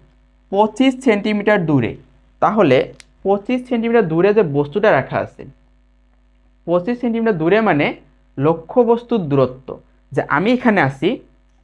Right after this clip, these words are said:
আমার এখান থেকে একটা বস্তু রাখা আছে, আমি দর্পণ আর এখানে লক্ষ্যবস্তু, এই যে দূরত্বটা এটা হচ্ছে লক্ষ্যবস্তুর দূরত্ব। এখানে ঠিক সেরকম বলা আছে যে দর্পণটি থেকে পঁচিশ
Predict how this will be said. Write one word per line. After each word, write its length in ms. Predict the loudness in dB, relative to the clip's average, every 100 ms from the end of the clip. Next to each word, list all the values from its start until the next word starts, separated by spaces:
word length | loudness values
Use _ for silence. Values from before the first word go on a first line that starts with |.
| 0
আমার 140 | 2 2
এখান 140 | 2 2
থেকে 120 | 2 2
একটা 140 | 2 2
বস্তু 200 | -2 0 0
রাখা 180 | 0 -4 -10
আছে, 160 | -14 -14 -4
আমি 140 | -2 0 2
দর্পণ 340 | 2 2 0 0 -6 -20 -6 -2
আর 60 | -2
এখানে 200 | -2 -2 0
লক্ষ্যবস্তু, 560 | -2 -6 -10 -12 -16 -20 _ _ _ _ -2 0
এই 80 | 2
যে 60 | 0 0
দূরত্বটা 460 | 0 0 -2 0 -2 -6 -8
এটা 120 | -6 -8
হচ্ছে 180 | -6 -6 -6
লক্ষ্যবস্তুর 560 | -8 -8 -10 -4 -4 -4 -16 _
দূরত্ব। 260 | -8 -8 -14 -20 _ -2
এখানে 180 | 0 2 2
ঠিক 100 | 0 2
সেরকম 260 | 4 4 4
বলা 160 | 4 2
আছে 160 | 0 -2 -2 -8 _ -2
যে 60 | 0 4
দর্পণটি 680 | 4 2 2 2 2 0 -2 -2 _ _ _ 0
থেকে 200 | 2 2 2
পঁচিশ 280 | -2 0